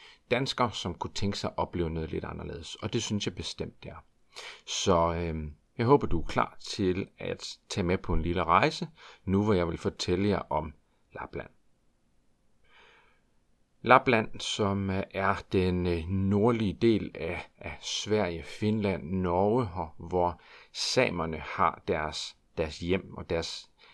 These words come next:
Ja, for lo-, for så vidt er Lapland jo ikke et land, men et område, som er blandet, øh, kultur, både, øh, nordisk, men, men især samerne,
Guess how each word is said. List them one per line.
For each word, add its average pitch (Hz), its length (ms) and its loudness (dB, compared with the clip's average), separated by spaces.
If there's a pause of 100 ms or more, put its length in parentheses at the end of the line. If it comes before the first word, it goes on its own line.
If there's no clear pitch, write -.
(120)
Ja, 67 140 -12
for - 140 -6
lo-, 85 220 2
for - 140 -6
så 95 140 -4
vidt 95 180 -2
er 92 100 0
Lapland 87 460 2
jo 73 60 -4
ikke 98 180 0
et 90 80 -4
land, 90 280 0
men 87 240 -6
et 90 240 -10
område, 90 540 2 (1200)
som - 380 -4
er 78 300 -6 (720)
blandet, 95 680 4
øh, 87 340 -6
kultur, 98 640 0
både, 95 520 -2
øh, 85 440 -10
nordisk, 95 720 -2
men, 90 240 -2
men 90 200 -4
især 92 300 -6
samerne, 76 640 -4